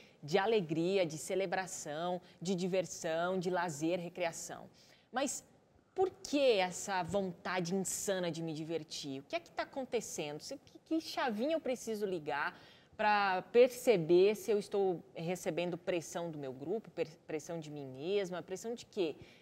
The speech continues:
né, pra esse divertimento desenfreado? É muito legal. Será que você, sozinho, você se suporta? Que é uma outra coisa, né? Tem gente que não consegue ficar sozinho. Por quê? Porque o silêncio incomoda.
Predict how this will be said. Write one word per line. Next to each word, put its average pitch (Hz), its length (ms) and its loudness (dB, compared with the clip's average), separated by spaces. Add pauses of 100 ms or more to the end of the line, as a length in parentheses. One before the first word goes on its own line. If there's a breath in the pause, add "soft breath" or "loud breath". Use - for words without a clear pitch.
(120)
né, 160 160 -4
pra 175 140 -2
esse 170 200 -2
divertimento 156 800 -6 (240 soft breath)
desenfreado? 143 880 -6 (160)
É 143 240 -8
muito 202 280 -8
legal. 190 400 -2 (240 loud breath)
Será 226 200 0
que 220 100 -4
você, 196 600 2 (240)
sozinho, 165 840 0 (720)
você 143 340 -4
se 147 200 -10
suporta? 190 760 -2 (140)
Que - 80 -16
é 139 60 -4
uma 156 160 -6
outra 175 240 -2
coisa, 160 420 -2
né? 139 80 -6
Tem 143 160 -10
gente 151 160 -14
que 220 60 -10
não 247 80 -10
consegue 311 340 -10
ficar - 140 -14
sozinho. 226 440 -6
Por 285 140 -10
quê? 160 280 -4
Porque - 240 -6
o 185 60 -4
silêncio 220 640 0
incomoda. 208 640 0